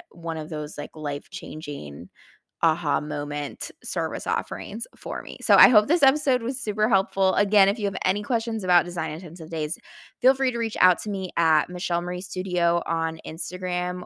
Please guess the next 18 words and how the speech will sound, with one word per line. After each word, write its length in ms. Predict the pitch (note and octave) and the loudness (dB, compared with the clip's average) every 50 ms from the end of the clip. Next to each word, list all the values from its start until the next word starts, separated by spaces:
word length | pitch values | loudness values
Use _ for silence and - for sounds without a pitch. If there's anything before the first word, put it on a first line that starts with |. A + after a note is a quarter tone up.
| _ _ | _ _
or 580 | - - F#3+ F3+ F3 F3 F3 E3+ E3+ F3 F#3 - | -2 0 2 2 2 2 2 4 4 2 0 0
you 140 | - F#3+ F3+ | -2 -10 -10
can 180 | - F#3+ F3+ F3 | -8 -8 -8 -8
check 300 | - - - D#3 - - | -8 -8 -8 -8 -8 -4
out 320 | - D#3+ D#3+ D#3 D#3 D#3 - - _ - - - _ _ - | 0 2 2 4 2 2 0 -4 _ -20 -20 -20 _ _ -6
the 100 | F3+ F3+ | -6 -4
whole 420 | F3+ F#3 G3 F#3 F3+ F3+ F3+ E3+ E3+ | -4 0 2 4 4 4 4 4 2
website 520 | D#3 D3+ F3 - - F3+ F3 F3 E3+ - _ _ _ _ _ - | 0 0 0 0 0 0 2 0 0 -2 _ _ _ _ _ -4
sales 280 | - F#3+ E3 E3+ - - | 0 2 2 2 0 0
page 200 | G3 G3 F#3+ A3+ | -2 -2 0 0
that 140 | F#3 F3+ | 2 2
I 60 | F3+ F#3 | 2 2
have 260 | F#3+ E3+ E3+ E3+ - - | 4 2 2 2 0 -2
on 200 | D3 D3+ D3+ D#3+ | -2 -2 0 -2
the 80 | E3 | -2
design 360 | E3 F#3+ F#3 G3 G#3 G3+ G#3+ | -2 -2 -2 -2 -2 -2 -2
intensive 400 | G#3+ A3 - A#3 A#3 - - A3+ | -4 -6 -6 -6 -8 -6 -8 -6
day 280 | G#3+ B3+ B3+ C4 C4 | -4 -2 0 0 0